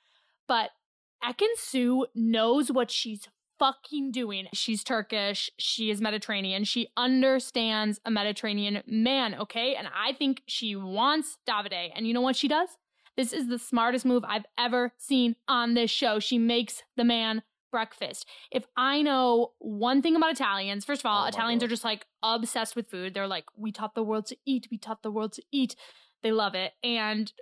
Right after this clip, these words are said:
Speaker 1: traditionally in the family, they go home every meal and they have their, like, sweet nonna make them breakfast, lunch, and dinner, like, an elaborate breakfast, lunch, and dinner. And this man right away was like,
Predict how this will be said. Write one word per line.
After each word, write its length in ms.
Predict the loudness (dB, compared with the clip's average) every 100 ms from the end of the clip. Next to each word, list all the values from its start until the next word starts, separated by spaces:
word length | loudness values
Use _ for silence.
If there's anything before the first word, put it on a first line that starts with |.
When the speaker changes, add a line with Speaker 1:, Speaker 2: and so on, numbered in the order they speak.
| _ -4
Speaker 1:
traditionally 600 | 0 2 2 2 2 2
in 160 | 0
the 40 | 0
family, 520 | 0 -2 -2 -2 -2
they 100 | -2
go 220 | 0 0
home 460 | 0 0 0 0 -2 -4 _
every 520 | -4 -2 -2 0 4
meal 520 | 6 6 4 2 -2 -4
and 120 | -4
they 60 | -4
have 220 | -4 -2
their, 120 | -2
like, 220 | -2 -6
sweet 460 | -8 -8 -2 -2 -2
nonna 560 | -2 -2 -2 -2 -4 -8 _ _ _
make 300 | 0 0 -2
them 200 | -2 0
breakfast, 420 | 0 -2 -4 -6 -4
lunch, 240 | -6 -6
and 100 | -8
dinner, 220 | -8 -10
like, 160 | -10 -8
an 60 | -6
elaborate 840 | -4 -2 0 0 0 -2 -4 -6 -10
breakfast, 400 | -14 -14 -14 -14
lunch, 180 | -14 -14
and 120 | -12
dinner. 320 | -12 -10 -12 -14 -20 -18 -6
And 480 | -4 -4 -4 -6 0
this 240 | 0 2
man 480 | 0 0 0 0 -2
right 320 | -4 -4 -2 0
away 260 | 0 0
was 160 | 0 -2
like, 260 | -4 -6